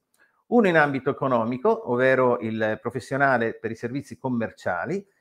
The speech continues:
e uno in ambito sociale, i servizi per la sanità e l'assistenza sociale, quello che è più noto come sociosanitario. Per quanto riguarda gli esami, gli esami per il passaggio alla classe successiva,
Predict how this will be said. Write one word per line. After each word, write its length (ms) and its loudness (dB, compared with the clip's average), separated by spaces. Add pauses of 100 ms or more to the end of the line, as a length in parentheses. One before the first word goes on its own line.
(140)
e 100 -2
uno 120 6
in 100 2
ambito 320 0
sociale, 720 0
i 80 -6
servizi 480 -4
per 140 0
la 100 0
sanità 580 -4
e 120 -2
l'assistenza 580 -6
sociale, 560 -12 (300)
quello 240 0
che 120 -2
è 40 -10
più 160 -6
noto 300 -4
come 340 -8
sociosanitario. 1040 -10 (1700)
Per 120 -2
quanto 200 4
riguarda 460 6
gli 140 -2
esami, 560 2 (280)
gli 100 -10
esami 300 2
per 100 -2
il 100 -2
passaggio 720 4
alla 220 2
classe 400 2
successiva, 720 -2